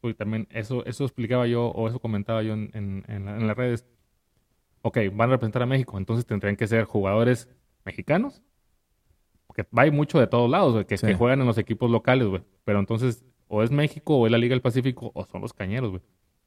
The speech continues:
Speaker 1: Para mí, lo ideal sería que fueran los jugadores de los Cañeros, aunque eran campeones, demostraron que fueron los mejores en
Speaker 2: Sí.
Speaker 1: todo el torneo, y
Speaker 2: Así
Speaker 1: esos son los que
Speaker 2: trajeran
Speaker 1: van a ir,
Speaker 2: cubanos,
Speaker 1: güey.
Speaker 2: venezolanos, gringos, todo, pero son los Cañeros.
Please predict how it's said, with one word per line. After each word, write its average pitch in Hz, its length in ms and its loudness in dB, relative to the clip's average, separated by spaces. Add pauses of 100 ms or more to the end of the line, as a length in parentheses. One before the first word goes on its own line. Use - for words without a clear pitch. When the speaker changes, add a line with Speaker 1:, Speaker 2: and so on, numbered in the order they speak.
Speaker 1:
Para 90 220 -4
mí, 123 280 4
lo 151 160 4
ideal 107 300 4
sería 107 260 0
que 95 120 -12
fueran 107 220 -4
los 123 80 -4
jugadores 107 180 -4
de 120 40 -4
los 120 120 -6
Cañeros, 107 340 -4 (140)
aunque 107 180 -8
eran 123 160 -4
campeones, 131 480 2
demostraron 117 460 2
que 123 100 -4
fueron 117 180 2
los 127 120 2
mejores 113 320 -2
en 107 60 0
Speaker 2:
Sí. 98 60 0
Speaker 1:
todo 117 120 2
el 127 80 0
torneo, 135 420 0
y - 140 -8
Speaker 2:
Así 113 140 -2
Speaker 1:
esos 107 80 2
son 120 100 4
los 120 80 4
que 117 60 6
Speaker 2:
trajeran 117 140 6
Speaker 1:
van 104 120 6
a - 20 8
ir, 107 60 10
Speaker 2:
cubanos, 110 340 6
Speaker 1:
güey. 104 120 4
Speaker 2:
venezolanos, 101 680 2
gringos, 110 420 2
todo, 113 260 2
pero 98 300 2
son 95 240 0
los 107 140 -4
Cañeros. 85 400 -8